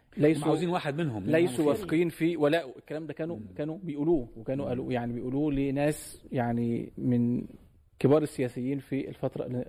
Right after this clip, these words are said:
Speaker 1: الانتقالية لما بدأ الكلام على مين يترشح ليه ل-،
Speaker 2: شوف،
Speaker 1: للرئاسة.
Speaker 2: أنا في، أنا لما، آه، عملت مقابلة مع الدكتور محمد مرسي رحمة الله عليه في،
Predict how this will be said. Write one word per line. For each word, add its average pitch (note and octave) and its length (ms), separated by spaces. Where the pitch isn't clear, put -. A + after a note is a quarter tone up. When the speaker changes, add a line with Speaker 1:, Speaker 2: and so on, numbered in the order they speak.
Speaker 1:
الانتقالية C3 600
لما B2 320
بدأ C#3 240
الكلام C#3 340
على B2 140
مين C#3 140
يترشح C3 420
ليه B2+ 220
ل-، A#2+ 100
Speaker 2:
شوف، - 20
Speaker 1:
للرئاسة. B2+ 640
Speaker 2:
أنا F3+ 100
في، E3+ 280
أنا D#3 400
لما، B2+ 460
آه، A#2+ 440
عملت C3+ 320
مقابلة C3 440
مع G#2 160
الدكتور G2 280
محمد G#2+ 340
مرسي A2+ 200
رحمة G2+ 260
الله G2+ 160
عليه F#2+ 380
في، A#2 480